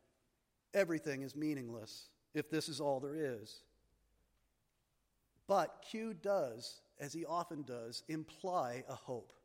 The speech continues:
And that's found in verse one of chapter twelve. "Remember your Creator in the days of your youth." Not just enjoy the pleasures of life, but make sure,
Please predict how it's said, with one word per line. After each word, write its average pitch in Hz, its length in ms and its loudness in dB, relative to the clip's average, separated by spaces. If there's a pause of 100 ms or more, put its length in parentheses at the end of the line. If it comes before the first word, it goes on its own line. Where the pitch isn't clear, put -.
(600)
And 131 140 -4
that's 175 240 2
found 190 480 4 (640)
in 165 140 2
verse 160 320 2
one 151 260 2
of 139 80 -4
chapter 135 320 0
twelve. 110 440 -4 (1000)
"Remember 226 800 6
your 202 160 8
Creator 185 800 2 (360)
in 143 120 0
the 135 80 0
days 143 480 0
of 139 100 -8
your 147 160 -2
youth." 107 340 -8 (2500)
Not 277 280 2
just 294 220 0
enjoy 202 420 2
the 175 100 -2
pleasures 170 440 -4
of 131 160 -8
life, 139 320 -2
but 151 120 -10
make 175 300 -2
sure, 135 680 -2